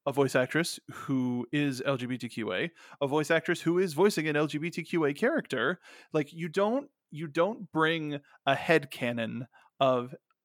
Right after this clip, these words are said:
"I thought that this character was this way," when the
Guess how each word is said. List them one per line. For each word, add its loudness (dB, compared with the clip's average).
"I 4
thought 4
that 0
this -6
character -4
was -4
this -6
way," 0
when -4
the -6